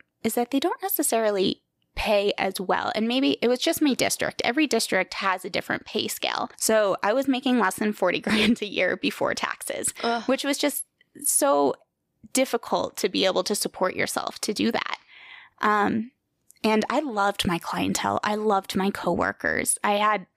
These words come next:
Speaker 1: a great support system, but it, it just wasn't feasible. You just feasibly can't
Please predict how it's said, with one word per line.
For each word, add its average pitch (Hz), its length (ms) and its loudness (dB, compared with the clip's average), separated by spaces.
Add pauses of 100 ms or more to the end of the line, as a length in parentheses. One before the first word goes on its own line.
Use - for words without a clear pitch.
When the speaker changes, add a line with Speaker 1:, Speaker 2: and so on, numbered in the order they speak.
Speaker 1:
a 214 80 0
great 208 440 -2
support - 420 -2
system, - 580 -2
but 233 120 2
it, - 280 0 (100)
it 226 140 0
just 233 240 0
wasn't 269 300 2 (100)
feasible. - 800 -2 (180)
You 208 140 0
just 214 240 -2
feasibly 226 440 0
can't 202 380 -2